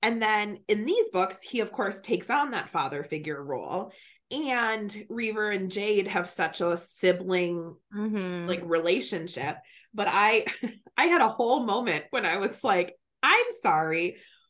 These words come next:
Speaker 1: what?" <laughs> Like, I thought Nectus was his dad. Like,
Speaker 2: Yeah, I, that threw me a little bit too,
Speaker 1: Okay.
Speaker 2: but I think I just took it more in stride than it seems like you did.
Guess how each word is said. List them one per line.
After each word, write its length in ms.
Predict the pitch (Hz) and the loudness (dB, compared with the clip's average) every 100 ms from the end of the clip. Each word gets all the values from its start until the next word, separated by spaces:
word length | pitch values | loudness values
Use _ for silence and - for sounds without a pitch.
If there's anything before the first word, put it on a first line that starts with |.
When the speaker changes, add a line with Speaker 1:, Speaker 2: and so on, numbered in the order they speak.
| _ _ | _ _
Speaker 1:
what?" 560 | - 143 160 160 554 605 622 - - - - _ | -16 -8 0 4 4 2 -6 -10 -8 -8 -10 _
<laughs> 100 | - - - 269 | -8 -6 -10 -4
Like, 180 | 330 - - - - | -4 -4 -10 -20 -8
I 100 | 147 | -6
thought 340 | - 214 240 262 | 4 6 6 4
Nectus 440 | 262 - 339 330 | 0 2 0 2
was 320 | 233 370 453 | 2 4 4
his 200 | 311 233 | 2 0
dad. 500 | 165 151 127 135 - - | 0 2 4 4 0 -2
Like, 480 | 202 180 185 180 - _ _ _ _ _ _ _ _ _ _ _ _ _ _ | 2 4 4 0 -12 _ _ _ _ _ _ _ _ _ _ _ _ _ _
Speaker 2:
Yeah, 320 | 196 190 175 - - | 0 4 4 2 2
I, 360 | 196 214 202 - _ _ _ _ 185 | 4 2 -2 -14 _ _ _ _ 0
that 280 | 220 - | 2 2
threw 160 | - 233 | -2 0
me 120 | 214 | 2
a 40 | 185 | 4
little 180 | 180 | 4
bit 200 | 165 156 | 2 0
too, 420 | - 175 156 104 95 | 0 2 2 0 -2
Speaker 1:
Okay. 180 | 202 160 | -2 4
Speaker 2:
but 260 | 180 160 | 4 4
I 80 | - | 0
think 240 | - 196 | -2 0
I 100 | 208 | 0
just 300 | 196 180 - | 0 -2 -6
took 180 | - 180 | -4 0
it 180 | 175 - | 0 0
more 200 | 175 165 | -2 -2
in 100 | 165 | -4
stride 440 | - 160 160 156 | -4 -4 -4 -6
than 140 | 151 131 | -8 -10
it 200 | - - | -12 -12
seems 280 | 170 139 - | -10 -10 -12
like 240 | - - | -14 -10
you 140 | 113 | -10
did. 320 | - 143 117 | -10 -10 -12